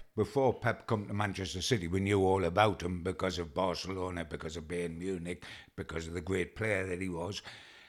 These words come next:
We will not know about, if it happens to be Fonseca, whether, we will make up our mind whether he's a good manager or not when we see him. Not on reputation. And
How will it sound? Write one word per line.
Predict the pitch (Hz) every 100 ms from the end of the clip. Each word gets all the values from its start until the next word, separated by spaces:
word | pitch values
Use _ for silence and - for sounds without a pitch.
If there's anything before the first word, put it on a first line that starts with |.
| _ -
We | 131 190 214
will | 180 170
not | 160 165 165
know | 156 127 113 107
about, | 98 104 107 104
if | 123 101
it | 90
happens | 98 95 80
to | 87
be | 85
Fonseca, | 87 87 - 90 90
whether, | 113 127 131 127
we | 139 185 226
will | 214 185
make | 160 170 165
up | 151 147
our | 139
mind | 139 135 104
whether | 104 113
he's | 110 107
a |
good | 127 107
manager | 107 110 107
or |
not | 107 113
when | 117 113
we | 110
see | 135 139
him. | 76 - - - - _
Not | - 117 143 143
on | 123 127
reputation. | 123 - 113 123 123 117 - 95 - - -
And | 123 127 127 117